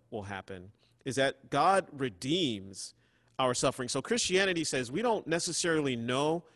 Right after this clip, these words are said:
at all times or most of the time why we go through suffering, but it does say we can know that we are redeemed or that the suffering is redeemed in our life. There's two types of suffering.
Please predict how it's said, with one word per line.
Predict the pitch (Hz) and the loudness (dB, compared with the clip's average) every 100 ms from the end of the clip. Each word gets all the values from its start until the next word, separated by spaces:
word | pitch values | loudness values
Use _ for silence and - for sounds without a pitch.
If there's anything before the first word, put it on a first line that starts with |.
| _ _ - | _ _ -4
at | 120 | -2
all | 120 | -2
times | - 139 139 139 135 123 | -2 -2 0 0 -2 -4
or | 113 | -4
most | 117 147 - | -2 -2 -2
of | 143 | -6
the | 143 | -6
time | - 147 139 139 151 - _ _ _ | -6 -4 -2 -4 -6 -14 _ _ _
why | 98 113 139 | -6 -2 2
we | 160 160 | 2 2
go | 165 | 0
through | 170 | -2
suffering, | 156 160 156 180 156 | -2 -2 -2 -4 -4
but | 127 | -4
it | 120 95 | -4 -4
does | 156 175 | -2 -2
say | - 131 117 117 _ _ _ | -2 -2 -4 -8 _ _ _
we | 117 120 | -10 -10
can | - - 185 214 220 | -8 -6 -4 -4 -4
know | 151 113 101 95 104 - _ _ - - | -4 -4 -6 -8 -12 -18 _ _ -20 -8
that | 131 | -4
we | 135 165 | -2 0
are | 143 | 0
redeemed | 127 110 110 170 120 113 | -4 -6 -4 -4 -4 -4
or | 117 | -4
that | 123 - | -4 -6
the | |
suffering | 117 - 156 - 135 113 113 - _ _ - | -6 0 0 0 -2 -2 -6 -14 _ _ -4
is | 135 113 | -4 -2
redeemed | 123 98 139 127 110 107 - | -4 -2 -2 0 -2 -6 -8
in | 123 | -4
our | 117 113 | -2 0
life. | 120 85 - - _ _ _ _ _ - - - _ - _ - - - | -2 -4 -12 -20 _ _ _ _ _ -20 -20 -20 _ -20 _ -20 -20 -16
There's | - | -8
two | 220 | 4
types | 240 180 | 6 6
of | 151 | 2
suffering. | - 127 - 98 | 0 0 0 -10